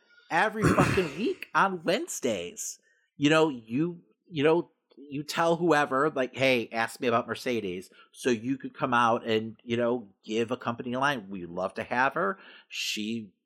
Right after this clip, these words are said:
Speaker 1: right now is not under A E W contract,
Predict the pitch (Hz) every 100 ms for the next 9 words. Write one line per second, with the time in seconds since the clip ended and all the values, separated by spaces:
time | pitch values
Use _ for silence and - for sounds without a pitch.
0 | - 104 117 117 117 143 127 117 123 120
1 | 120 139 123 120 123 120 131 120 120 165
2 | 170 240 233 240 262